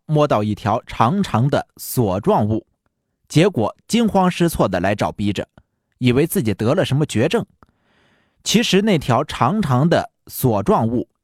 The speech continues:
就是精索。当患有精索静脉曲张的时候，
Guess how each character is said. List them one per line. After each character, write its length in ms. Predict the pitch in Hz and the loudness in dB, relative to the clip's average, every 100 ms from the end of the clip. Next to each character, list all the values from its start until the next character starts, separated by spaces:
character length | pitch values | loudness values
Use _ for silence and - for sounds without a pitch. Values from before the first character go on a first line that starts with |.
| _ | _
就 220 | - 131 | 0 0
是 260 | - 104 - _ | 0 -4 -6 _
精 280 | - 180 190 | 0 2 2
索。 380 | - 110 82 - _ _ _ _ _ _ _ _ _ _ _ | 0 -4 -6 -8 _ _ _ _ _ _ _ _ _ _ _
当 220 | 214 233 | 2 2
患 280 | - 269 139 | 2 2 2
有 240 | 113 90 - _ _ _ _ | 2 -2 -6 _ _ _ _
精 240 | 190 175 | 2 4
索 240 | 180 127 98 | 2 0 0
静 180 | 156 117 | 0 2
脉 140 | 101 | 0
曲 160 | - 123 | -2 -2
张 180 | 117 104 | 0 -2
的 40 | |
时 160 | - 92 | -4 -8
候， 220 | 98 | -10